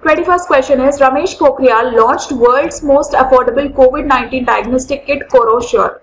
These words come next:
Try to remember its name, Corosure. It is developed by which I I T? It is developed by I I T Delhi. And we already know that I I T Kanpur, it is for, uh, the ultraviolet sanitizing thing, ultraviolet sanitizer.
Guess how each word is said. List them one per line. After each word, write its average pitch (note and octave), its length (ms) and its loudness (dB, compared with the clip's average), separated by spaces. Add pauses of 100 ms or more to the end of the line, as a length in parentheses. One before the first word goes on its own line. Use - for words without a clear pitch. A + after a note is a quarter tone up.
(100)
Try A3+ 200 0
to C4 120 -4
remember G#3 520 -4
its A3+ 240 -2
name, A#3+ 260 0
Corosure. A#3 640 0 (300)
It - 180 -4
is D#4 100 -6
developed B3+ 400 0
by B3+ 160 4
which C4 240 -4
I G#3+ 280 -2
I G#3+ 60 -2
T? B3 120 -6 (120)
It - 60 0
is B3+ 120 0
developed G#3 360 -2
by E4 320 0
I G#3+ 200 0
I G3+ 60 -6
T A#3+ 200 -10
Delhi. G3+ 380 0 (440)
And C4+ 200 0
we C4+ 100 -2
already B3 400 0
know C4 180 2
that B3+ 180 2
I A#3 220 0
I - 40 2
T C4+ 160 -8
Kanpur, C4 480 0
it C4 100 0
is C4+ 160 0
for, C4 400 2
uh, G#3 300 2 (420)
the A3 160 4 (240)
ultraviolet B3+ 840 2 (100)
sanitizing A#3 1000 0
thing, A3+ 240 -4 (280)
ultraviolet A3+ 1000 0 (640)
sanitizer. A3 920 -2